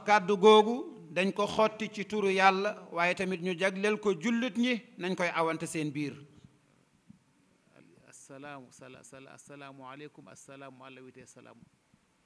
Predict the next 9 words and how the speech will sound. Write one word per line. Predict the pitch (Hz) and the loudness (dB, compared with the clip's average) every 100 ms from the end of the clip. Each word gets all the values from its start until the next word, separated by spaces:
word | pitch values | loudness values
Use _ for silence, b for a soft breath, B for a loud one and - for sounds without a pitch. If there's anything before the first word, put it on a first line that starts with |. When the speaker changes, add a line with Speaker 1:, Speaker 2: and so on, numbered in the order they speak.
| - | -8
Speaker 1:
Nee | 151 | -4
na | 175 180 | -2 2
baatu | 190 196 208 | 2 2 0
assalaamu, | 190 - 202 208 226 180 131 - - | -2 2 6 10 10 8 2 -8 -10
Yàlla | 156 185 196 190 | 0 2 4 2
moom | 170 185 | 0 0
moo | 185 | 0
tudd | 185 170 175 | -2 -4 -4
salaam. | 180 175 180 180 160 | 0 4 4 4 0